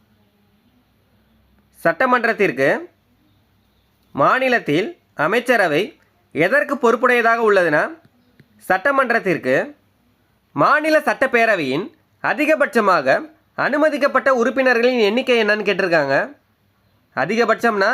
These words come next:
ஐந்நூறுன்னு சொல்லியிருந்தோம். ஏ தான் சரியானது. மாநில சட்டப்பேரவையின் அதிகபட்சமாக அனுமதிக்கப்பட்ட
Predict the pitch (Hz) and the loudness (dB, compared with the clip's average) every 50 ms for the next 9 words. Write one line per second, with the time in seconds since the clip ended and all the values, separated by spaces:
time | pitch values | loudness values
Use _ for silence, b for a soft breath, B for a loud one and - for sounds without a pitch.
0 | 269 269 - - 131 139 160 190 214 220 214 208 214 208 185 202 190 190 185 180 | -2 -4 -6 -6 -4 -2 0 2 2 2 2 2 0 -2 -2 0 0 0 0 2
1 | 156 151 175 226 311 - _ _ _ _ _ _ _ _ _ _ _ _ _ _ | 2 2 0 0 -2 -6 _ _ _ _ _ _ _ _ _ _ _ _ _ _
2 | _ _ _ _ _ _ _ _ _ _ _ _ _ _ _ - 117 127 156 196 | _ _ _ _ _ _ _ _ _ _ _ _ _ _ _ -8 -4 -2 -2 0
3 | 202 214 220 214 202 185 180 196 190 185 175 151 143 160 208 262 349 - _ _ | 0 0 0 2 2 2 2 2 0 0 0 0 2 0 0 -2 -4 -14 _ _
4 | _ _ _ _ _ _ _ _ - 120 135 151 190 233 247 247 240 254 240 226 | _ _ _ _ _ _ _ _ -4 0 2 2 2 2 2 0 0 0 0 0
5 | 196 - - - - 214 214 214 214 202 190 165 147 170 220 277 - _ _ _ | -2 -2 -2 -2 0 0 2 2 2 0 0 0 -2 -2 -2 -4 -8 _ _ _
6 | _ _ _ - 143 175 214 277 247 294 269 262 220 - 240 233 226 226 226 233 | _ _ _ -4 -4 -4 -2 0 0 0 2 0 0 0 0 2 2 2 2 2
7 | 262 247 196 196 214 240 247 247 226 220 214 180 202 185 147 - 151 185 233 339 | 0 0 0 0 0 0 0 -2 -2 -2 -2 0 0 0 2 2 0 0 0 -4